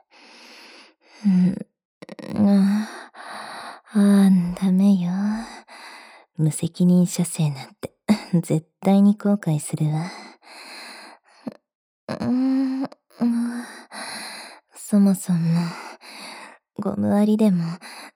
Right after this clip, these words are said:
十分気持ちいいんじゃない？中のおちんぽ、何度も跳ねているわよ。あ、こんなに敏感なのに、生でしちゃっ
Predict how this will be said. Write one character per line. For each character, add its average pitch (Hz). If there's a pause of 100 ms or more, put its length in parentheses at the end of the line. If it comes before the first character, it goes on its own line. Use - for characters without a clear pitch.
(160)
十 185
分 277
気 -
持 180
ち -
い 202
い 196
ん 190
じ 160
ゃ 143
な 151
い？ 254 (1600)
中 185
の 147
お 139
ち -
ん 202
ぽ、 - (1080)
何 262
度 247
も 202
跳 220
ね 220
て 214
い 190
る 190
わ 180
よ。 175 (1600)
あ、 - (1040)
こ -
ん 233
な 233
に 226
敏 208
感 202
な 208
の 185
に、 185 (1400)
生 214
で 165
し -
ち -
ゃ -
っ -